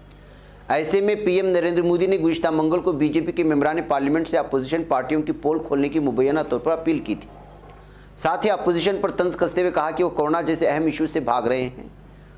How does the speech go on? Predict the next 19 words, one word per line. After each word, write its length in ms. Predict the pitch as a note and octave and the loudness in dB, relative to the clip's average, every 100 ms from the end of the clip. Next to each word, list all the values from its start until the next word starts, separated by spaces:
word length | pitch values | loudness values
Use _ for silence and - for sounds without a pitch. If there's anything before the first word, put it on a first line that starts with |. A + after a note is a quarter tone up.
| - | -2
वहीं 100 | D#3+ | -2
हाल 240 | C3+ D#3 | 0 0
ही 100 | F3 | 0
में 140 | G3 G3+ | 0 0
पेगासस 460 | G3+ D3+ D#3 E3+ | 0 0 0 -2
को 100 | - | -2
लेकर 240 | D#3+ D#3 D#3+ | 0 2 0
मशहूर 360 | C#3+ - E3 | 0 -2 -4
सहाफ़ी 380 | D#3+ A#2+ C3 D#3 | -2 -2 -2 0
रवीश 260 | C#3 C3+ C3 | 0 0 -2
कुमार 280 | C3 B2+ D#3 | -2 0 0
ने 140 | D#3 | -2
भी 180 | A#2+ D3 - - - - - - | -2 -6 -10 -20 -20 -20 -10 -2
नरेंद्र 380 | C#3 E3 G3 G3 | 2 2 2 2
मोदी 280 | D#3+ C#3+ | 2 2
पर 160 | C#3+ E3+ | 0 -2
तंज 300 | - C#3 B2+ | 0 -2 0
कसा 280 | B2 - G#2 | -2 -2 -2
है। 140 | - | -4